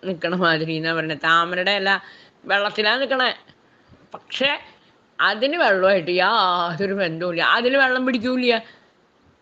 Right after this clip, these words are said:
അത് കണ്ടിട്ടില്ലേ? താമരയുടെ ഇല, അതാണ് താമരപ്പൂവിന് ഇത്ര മഹാത്മ്യം വരാൻ കാരണം. താമരയ്ക്ക് യാതൊരു ബന്ധവുമില്ല. ആ വെള്ളത്തിലാണ് താമര ഉണ്ടാവണേച്ചാലും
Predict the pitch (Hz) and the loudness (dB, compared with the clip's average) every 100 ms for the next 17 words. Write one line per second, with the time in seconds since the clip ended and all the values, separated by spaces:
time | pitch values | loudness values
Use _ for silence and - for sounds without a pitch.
0 | _ _ 175 202 233 220 202 185 165 165 | _ _ -2 0 0 -2 0 0 2 4
1 | 170 185 190 208 233 214 226 - 190 202 | 4 4 2 2 2 2 0 0 -2 -2
2 | 240 262 262 220 208 208 214 226 240 233 | -2 -2 0 0 0 -4 -4 -2 -2 -2
3 | 226 233 226 202 196 196 214 208 214 220 | -2 2 2 0 -2 -4 -2 -2 0 0
4 | 208 202 202 156 - _ _ _ _ - | 0 -2 -6 -8 -14 _ _ _ _ -2
5 | 160 165 185 220 269 277 285 302 240 220 | 2 4 4 4 2 0 0 2 2 4
6 | 240 269 285 294 320 302 285 247 247 269 | 4 4 4 2 0 0 0 0 2 4
7 | 294 269 220 214 196 - - - - - | 6 4 0 -2 -2 -6 -14 -14 -10 -4
8 | 208 214 214 240 254 - 285 320 285 269 | 0 0 2 2 0 2 2 4 4 4
9 | 285 285 233 220 226 247 254 220 202 202 | 2 2 2 2 0 0 0 0 0 0
10 | 214 233 233 170 165 175 | -2 0 2 2 0 -4